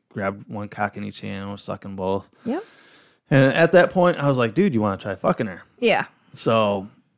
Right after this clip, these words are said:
Speaker 1: he's like, "Yeah." Um, so he got you, he bent you over doggy style
Speaker 2: Mm-hmm.
Speaker 1: again and was fucking you. And he fucked you for about one or two minutes,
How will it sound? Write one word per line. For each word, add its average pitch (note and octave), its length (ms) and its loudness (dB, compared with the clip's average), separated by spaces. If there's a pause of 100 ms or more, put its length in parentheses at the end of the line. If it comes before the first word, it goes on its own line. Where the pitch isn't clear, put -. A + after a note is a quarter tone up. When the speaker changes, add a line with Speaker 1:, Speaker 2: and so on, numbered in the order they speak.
(100)
Speaker 1:
he's C3 180 -4
like, G#2+ 160 -4
"Yeah." C#3 300 2 (280)
Um, G#2+ 460 -6
so G#2+ 400 -4
he B2 280 -6
got A#2 340 2
you, A#2 160 -8
he B2+ 160 -10
bent B2 260 -4
you A#2+ 160 2
over A2+ 400 2 (240)
doggy A2 300 2
style G2 500 -4 (100)
Speaker 2:
Mm-hmm. G3 320 -2
Speaker 1:
again G2+ 480 -8
and G2+ 380 -10 (100)
was A2+ 180 -12
fucking G2 360 -6
you. F#2+ 240 -12 (720)
And A#2 180 0
he B2 60 -2
fucked G3 240 2
you G3 60 2
for F3+ 140 2
about D3 380 4
one D3+ 160 -4
or D#3 60 -2
two D3+ 180 -2
minutes, B2+ 360 0